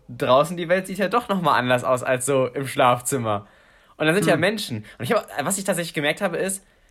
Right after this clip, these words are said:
Speaker 1: ich fand's nicht gut, wenn Menschen mir nahe kamen. Also, ich dachte
Speaker 2: Das
Speaker 1: dann
Speaker 2: fandest
Speaker 1: so,
Speaker 2: du doch noch
Speaker 1: oh,
Speaker 2: nie
Speaker 1: geht
Speaker 2: gut.
Speaker 1: weg. Nee, eben, aber jetzt fand ich's nochmal schlimmer. <laughs> Ich dachte mir so, geht weg. Ich will das nicht. Ich will wahrscheinlich immun, aber nee, geht.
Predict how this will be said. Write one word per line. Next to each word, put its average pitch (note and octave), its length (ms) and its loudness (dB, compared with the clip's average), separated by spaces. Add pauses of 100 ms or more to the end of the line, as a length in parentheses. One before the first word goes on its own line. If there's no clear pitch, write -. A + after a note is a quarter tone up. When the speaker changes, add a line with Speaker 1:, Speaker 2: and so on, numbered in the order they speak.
(160)
Speaker 1:
ich - 160 -10
fand's F3 260 -2
nicht F#3+ 200 -6
gut, G#3 180 -8
wenn F#3 120 -2
Menschen F#3+ 280 -6
mir F3+ 80 -4
nahe F3+ 240 -2
kamen. G2 460 -8 (160)
Also, C3+ 560 4 (360)
ich C3 100 -8
dachte E3+ 160 2
Speaker 2:
Das E3 80 2
Speaker 1:
dann D#3 100 4
Speaker 2:
fandest D#3+ 140 -2
Speaker 1:
so, D#3 40 -4
Speaker 2:
du D#3 60 2
doch D3+ 80 4
noch C#3+ 80 6
Speaker 1:
oh, - 60 4
Speaker 2:
nie A3 80 0
Speaker 1:
geht C3+ 220 0
Speaker 2:
gut. B2 80 -10 (120)
Speaker 1:
weg. E3+ 300 0 (180)
Nee, G3+ 200 -2
eben, G3+ 300 -2
aber A#2+ 160 0
jetzt E3+ 180 2
fand F3 140 2
ich's E3 100 -2
nochmal E3+ 260 2
schlimmer. D3 500 2
<laughs> D#5+ 40 -6 (920)
Ich F#3 60 -2
dachte G#3+ 360 4
mir G3+ 80 4
so, F#3 100 0
geht D#3 560 -4
weg. C#3 320 2 (360)
Ich D#3+ 200 -6
will F#3 100 -2
das C3+ 180 6
nicht. A#2 120 -8
Ich C3+ 100 -8
will G3+ 100 0
wahrscheinlich G3+ 340 2
immun, F3+ 300 0
aber E3+ 280 4
nee, G3+ 220 -2
geht. C#3 500 -4